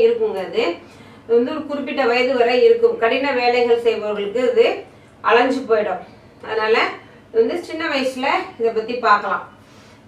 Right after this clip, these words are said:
இப்போ வந்து நம்ம கையில மொத்தம் பத்து விரல்கள் இல்லையா? இந்த பத்து விரல்கள்ல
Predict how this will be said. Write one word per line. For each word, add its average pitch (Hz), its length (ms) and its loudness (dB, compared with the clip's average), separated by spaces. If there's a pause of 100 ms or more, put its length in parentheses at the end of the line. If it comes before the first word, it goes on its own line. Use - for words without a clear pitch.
இப்போ 269 140 -4
வந்து 302 280 -2 (260)
நம்ம 247 220 -10
கையில 262 180 -4 (160)
மொத்தம் 247 340 -2 (120)
பத்து 240 260 -2
விரல்கள் 240 460 2
இல்லையா? 220 320 0 (300)
இந்த 240 120 -6 (160)
பத்து 226 280 -4 (120)
விரல்கள்ல 214 540 -4